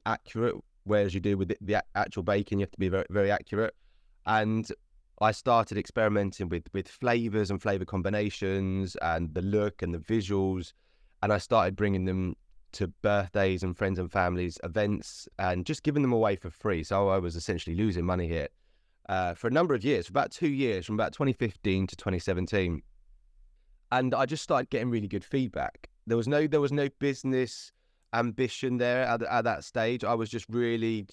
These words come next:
I, I, I was really humbled by that, that the, the feeling people were getting when the,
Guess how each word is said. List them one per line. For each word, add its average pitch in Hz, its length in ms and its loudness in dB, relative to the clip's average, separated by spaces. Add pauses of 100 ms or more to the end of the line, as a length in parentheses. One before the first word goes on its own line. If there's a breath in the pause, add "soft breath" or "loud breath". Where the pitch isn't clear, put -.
(140)
I, 120 60 2
I, 123 160 2
I 120 180 0
was 113 160 0
really 131 380 0 (920)
humbled 117 500 0
by 101 180 2
that, 104 260 0
that 101 180 4 (460)
the, 107 180 4
the 95 160 0
feeling 131 420 2
people 101 280 -2
were 98 60 2
getting 92 300 4
when 95 120 2
the, 98 180 0